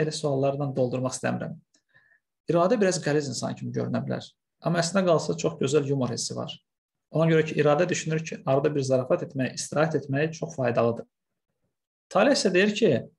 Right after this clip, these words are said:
mən onsuz da bütün günü, həyat bir istirahətdir mənim üçün. Hara gedirəm, istirahət edirəm. Heç vaxt özümü gərgin hiss etmirəm et-, və, ə, gərgin hiss etməyə ehtiyac duymuram.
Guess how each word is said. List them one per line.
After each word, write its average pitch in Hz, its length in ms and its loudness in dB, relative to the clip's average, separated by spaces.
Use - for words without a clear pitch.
mən 196 160 6
onsuz 180 180 2
da 165 100 2
bütün 156 220 -4
günü, 135 140 0
həyat 190 320 0
bir - 160 -2
istirahətdir 139 600 0
mənim 113 200 -4
üçün. - 240 -12
Hara 190 180 4
gedirəm, 151 320 2
istirahət 131 400 2
edirəm. 123 240 -10
Heç 180 180 0
vaxt 175 320 4
özümü 156 300 2
gərgin 147 340 2
hiss - 160 -2
etmirəm 143 340 -4
et-, 131 200 -10
və, 135 140 4
ə, 127 180 -4
gərgin 139 260 2
hiss 139 160 -4
etməyə 139 380 -4
ehtiyac 131 400 -2
duymuram. 120 400 -2